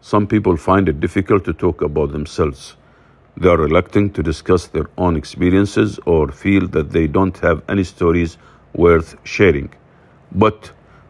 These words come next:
the most powerful stories, the ones most likely to make an emotional connection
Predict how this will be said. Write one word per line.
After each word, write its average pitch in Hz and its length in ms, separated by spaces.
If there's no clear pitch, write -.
the 139 60
most 120 260
powerful 101 440
stories, 87 680
the 78 120
ones 92 360
most 92 320
likely 92 360
to 87 140
make 87 240
an 73 120
emotional 87 520
connection 87 600